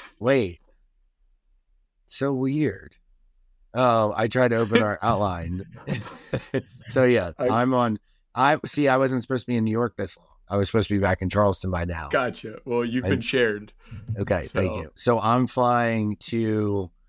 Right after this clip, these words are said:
Speaker 1: uh, Raleigh from New York City now. And, uh,
Speaker 2: Okay.
Speaker 1: I have, like, I'm, I'm basically gonna buy two outfits in the morning from Zara and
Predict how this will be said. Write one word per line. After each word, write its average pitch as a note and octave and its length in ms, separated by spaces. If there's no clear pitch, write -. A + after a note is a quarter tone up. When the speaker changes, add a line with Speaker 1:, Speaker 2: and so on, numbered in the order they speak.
Speaker 1:
uh, G2+ 340
Raleigh A#2 480
from G2+ 260
New G2+ 100
York F#2 280
City G#2 340
now. D#2 380
And, F#2 420
uh, F2+ 140
Speaker 2:
Okay. G2+ 260
Speaker 1:
I G2+ 260
have, G2 300
like, F#2 320
I'm, F#2 220
I'm F#2+ 160
basically A2 360
gonna F#2+ 160
buy F#2 260
two G#2+ 240
outfits G2 500
in G2+ 80
the F#2+ 80
morning G2 440
from G2 180
Zara G#2 720
and F#2 500